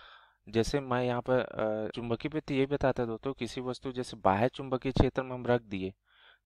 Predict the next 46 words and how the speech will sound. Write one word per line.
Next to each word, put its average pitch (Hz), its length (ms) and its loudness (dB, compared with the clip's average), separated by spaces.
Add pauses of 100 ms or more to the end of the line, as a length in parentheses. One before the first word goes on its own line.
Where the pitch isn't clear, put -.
(120)
तो 131 100 -2
उस 156 220 -6
बाह्य 113 280 6
चुंबकीय 139 340 -4
क्षेत्र 135 340 2
प्रभाव 113 400 0
से 135 140 -8
उस - 200 -10
वस्तु 110 360 -4
में 165 120 -4
कितना 110 320 -6
चुंबकीय 95 440 -6
क्षेत्र - 340 -4
उत्पन्न 90 380 -12
हुआ, 107 220 -16 (180)
ठीक 190 220 -4
है। 131 160 0 (800)
तो 117 420 -6 (140)
जैसे 117 320 -2
मैं 117 140 -4
अगर 113 240 -2 (460)
चित्र 120 300 -4
बनाना 104 360 -6
चाहूँ 98 240 -10
दोस्तों, 101 280 -10
मान 101 200 -4
लो 104 80 -6
ये 107 180 -2
एक - 160 -6
वस्तु 101 420 -8
है, 101 180 -6 (420)
ठीक 160 220 -4
है, 117 120 -2 (440)
एक 113 220 -2
वस्तु, 107 340 -4
इसको 127 320 -6
मैं 123 180 -8
बाह्य 101 320 2
चुंबकीय 107 500 -4
क्षेत्र 98 400 -2
में 101 140 -4
रख 90 140 -4
देता 90 320 -10
हूँ। 90 120 -14
बाह्य, 110 640 0
एक 113 260 -6